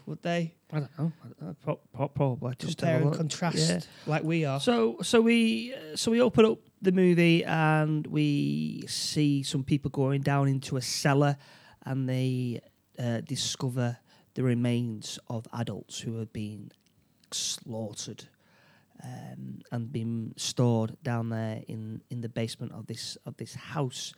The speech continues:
Speaker 2: Then we get, um, a scene in the town of, uh, Gatlin. Uh, police are everywhere, ambulance are everywhere, and a reporter saying that, uh, the children have murdered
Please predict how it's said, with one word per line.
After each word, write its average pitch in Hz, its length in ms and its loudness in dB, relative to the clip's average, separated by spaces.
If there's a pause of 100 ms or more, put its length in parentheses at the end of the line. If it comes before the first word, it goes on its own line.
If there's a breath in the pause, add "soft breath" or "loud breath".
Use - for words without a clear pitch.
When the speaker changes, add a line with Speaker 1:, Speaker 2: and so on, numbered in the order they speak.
(580 loud breath)
Speaker 2:
Then 147 440 4 (120)
we 143 120 -2
get, - 640 -2 (120)
um, 147 520 -2
a - 40 -14
scene 175 360 2
in 185 160 0
the 180 80 -2
town 214 480 4 (200)
of, 151 320 -2
uh, 165 140 -2
Gatlin. 196 460 2 (1300)
Uh, 139 280 4
police 190 260 2
are 180 40 4
everywhere, 170 320 6
ambulance 165 380 4
are 165 40 6
everywhere, 151 640 6 (340 loud breath)
and 139 120 2
a 139 40 8
reporter 143 460 8
saying 135 540 2
that, - 760 -4
uh, 110 320 -4
the - 100 -10
children 131 720 2
have 113 360 -2
murdered 120 560 0